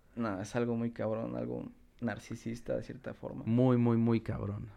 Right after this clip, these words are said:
Speaker 2: Muy cabrón, güey. Oye, está buena esa película, ¿eh? Tiene muchísimo que la vi. La voy a volver a ver.
Speaker 1: Hay que verla otra vez y damos igual nuestro punto de vista para refrescarnos un poco más.
Speaker 2: Ándale, ándale. Me contestaron,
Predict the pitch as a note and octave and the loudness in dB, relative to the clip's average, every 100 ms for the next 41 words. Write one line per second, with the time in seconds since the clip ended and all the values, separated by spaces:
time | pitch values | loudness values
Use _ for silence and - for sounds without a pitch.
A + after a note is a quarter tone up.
0 | - A#2+ A#2+ F#3+ E3+ C3 A#2 G#2+ B2+ C#3 | 0 6 12 12 12 12 6 8 6 6
1 | A2 A2+ E3+ E3 F3 F#3+ F#3 D#3 C#3 D3+ | 6 8 8 10 8 8 6 6 6 6
2 | D#3 C#3+ C#3 - - - - - D3 D#3 | 8 10 10 6 0 -20 -16 4 6 8
3 | D3+ A#2 C3 C#3+ B2 - G2+ G#2 B2+ A#3 | 6 4 4 4 4 0 -2 2 2 2
4 | - _ _ - _ _ - A2 B2 B2 | -4 _ _ -20 _ _ -2 4 6 8
5 | A2+ G#2+ A2 G#2+ G#2+ G#2 - - G#2+ A#2+ | 6 6 6 6 2 0 -8 -12 -4 -2
6 | C#3 C3+ C3 C#3 C#3 C3 C3 D#3 F3 C3 | 0 2 2 0 0 0 2 0 -4 -4
7 | B2 B2 C#3+ C#3+ C3 C3 C#3 C3+ B2 C3+ | 0 2 0 0 -2 0 -2 -2 -6 -4
8 | C3+ C#3+ C3 C3+ C3+ - A2+ A2 G#2+ - | -4 -2 -2 -2 -2 -2 0 0 -2 -8
9 | A#2 B2 B2 B2 C3 B2+ C3 C3 C3 D#3+ | -8 -4 -4 -4 -8 -8 -6 -6 -6 -8
10 | - - A#2 A2+ G#2+ G#2 G2+ - - G#2+ | -8 4 8 8 8 6 2 -8 -4 0
11 | G#2+ G#2+ - - - _ - - - C3 | 0 0 -6 -10 -20 _ -20 -8 2 8
12 | B2+ A#2+ A#2 G2 - B2+ A#2+ B2 - C3+ | 10 10 10 8 6 4 6 4 10 10
13 | C#3 C3+ A#2 | 10 8 4